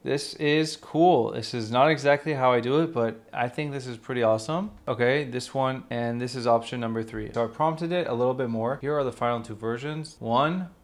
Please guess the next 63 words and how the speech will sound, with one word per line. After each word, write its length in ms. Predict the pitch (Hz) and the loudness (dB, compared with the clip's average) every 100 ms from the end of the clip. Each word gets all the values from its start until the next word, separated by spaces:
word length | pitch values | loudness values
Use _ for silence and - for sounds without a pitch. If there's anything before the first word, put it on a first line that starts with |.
| - - | -20 -12
or 100 | 113 | -12
two. 540 | 110 - 151 170 220 - | -10 -6 -2 0 -2 -10
I 80 | - | -12
think 140 | 120 156 | -4 -4
I'm 80 | |
probably 240 | 139 139 143 | 2 2 2
gonna 100 | 131 | 0
go 100 | 120 | 0
with 140 | 113 110 | 0 -2
this 180 | 123 | -6
one. 220 | - 165 165 | -2 -2 -2
All 160 | 131 135 | 2 4
I 80 | 143 | 6
have 160 | 139 | 4
to 60 | 135 | 0
do 160 | 127 131 | -4 -4
is 100 | 117 | -4
add 180 | - 120 | -2 -2
a 60 | |
picture 260 | 120 113 120 | -2 -8 -6
of 40 | |
myself 360 | 113 113 120 113 | -6 -2 -2 -2
on 80 | 110 | -8
the 60 | |
bottom. 420 | 104 117 127 143 156 | 0 2 4 2 0
And 100 | 123 | -2
I 40 | |
think 180 | 120 156 | 0 -2
this 80 | 143 | -2
is 60 | |
a 80 | 135 | -2
huge 280 | 110 131 127 | -2 -4 -2
step 160 | - 117 | -2 0
in 60 | |
the 100 | 113 | 0
right 140 | 110 110 | 0 2
direction. 560 | 117 127 - 151 151 147 | 2 0 0 -4 -4 -4
I 120 | - 143 | 8 8
will 100 | 160 | 8
keep 220 | 165 139 | 2 0
working 260 | 135 131 | 0 0
on 120 | 135 127 | -2 0
this. 200 | 127 - | -2 -2
I 100 | 123 | -2
still 200 | 131 202 | 0 4
have 120 | 208 | 4
to 80 | 202 | 4
make 240 | 151 143 143 | 2 0 0
the 80 | |
M 100 | 139 | -2
C 120 | 127 131 | -2 -6
P 80 | |
server 260 | 123 135 117 | -4 -2 -2
itself 320 | 113 131 117 | 0 0 2
better. 240 | 127 123 127 | 2 4 4
I 160 | 117 | 2
took 380 | 107 - 151 151 | 0 0 0 2
what 140 | 131 | 2
I 60 | 120 | 2
learned 280 | 117 120 113 | 4 4 2
from 160 | 117 | -2
Eleven 300 | 113 117 117 | 0 0 0
Labs 420 | 117 113 110 110 | 0 0 0 -6